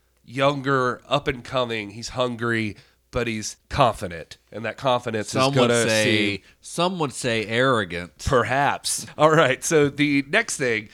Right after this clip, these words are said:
Speaker 1: Tim Storm Facebook Live Q and A that they show.
Speaker 2: I didn't
Speaker 1: It's,
Speaker 2: watch
Speaker 1: uh,
Speaker 2: that.
Speaker 1: You didn't watch it?
Speaker 2: No.
Speaker 1: You should go back and watch it. You just, this is, like, people asking questions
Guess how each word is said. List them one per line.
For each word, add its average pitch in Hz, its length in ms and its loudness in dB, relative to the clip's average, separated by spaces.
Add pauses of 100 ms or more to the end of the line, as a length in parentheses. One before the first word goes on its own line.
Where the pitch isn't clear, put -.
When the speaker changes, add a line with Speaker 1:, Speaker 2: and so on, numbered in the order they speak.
(160)
Speaker 1:
Tim 156 200 0
Storm 123 460 -4 (180)
Facebook 131 400 0
Live 107 340 4
Q 90 240 -6
and 80 100 -8
A 76 300 -12 (140)
that 101 60 -14
they 87 120 -8
show. 80 460 -10
Speaker 2:
I - 40 -10
didn't 127 140 -2
Speaker 1:
It's, 127 80 0
Speaker 2:
watch 117 280 -2
Speaker 1:
uh, 95 40 -10
Speaker 2:
that. 87 140 -14 (180)
Speaker 1:
You 117 120 0
didn't 135 220 2
watch 127 260 -2
it? - 80 -10
Speaker 2:
No. 98 200 -10
Speaker 1:
You 214 80 -12
should 214 160 -12
go 254 60 -8
back 233 140 -8
and 214 80 -8
watch 220 200 -4
it. 117 40 -4
You 117 80 -4
just, 151 180 -6
this 208 140 -10
is, - 100 -12
like, - 140 -8
people 185 280 -4
asking 147 360 -4
questions 131 540 -6